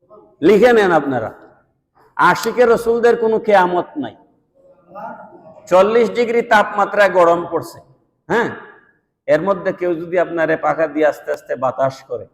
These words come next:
ঘুম আসবে কি আসবে না? বলেন, বাইরে চল্লিশ ডিগ্রি তাপমাত্রা, এর মধ্যে আপনি গিয়ে কোনো এসির মধ্যে ঢুকছেন, বসলে ঘুম চলে আসে না?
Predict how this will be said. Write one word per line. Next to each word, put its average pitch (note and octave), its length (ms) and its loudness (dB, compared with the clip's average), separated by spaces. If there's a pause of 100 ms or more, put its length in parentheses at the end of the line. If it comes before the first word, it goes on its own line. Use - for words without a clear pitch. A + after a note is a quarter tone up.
(880)
ঘুম D#3 220 2
আসবে D3 280 -2
কি C#3 120 -4
আসবে A2 260 -4
না? F#2+ 120 -14 (580)
বলেন, D#3 300 2 (800)
বাইরে G#3 380 6
চল্লিশ A#3 400 2
ডিগ্রি A#3 280 -4
তাপমাত্রা, D#3+ 600 -2
এর E3 180 0
মধ্যে F3 220 -2
আপনি E3 240 -4
গিয়ে E3+ 160 -2
কোনো D#3+ 220 -4
এসির D#3 380 -4
মধ্যে D3 280 -4
ঢুকছেন, B2+ 500 -10
বসলে D3+ 360 -6
ঘুম G3 220 -4
চলে G3 240 -2
আসে F#3 220 -2
না? F#3 340 -12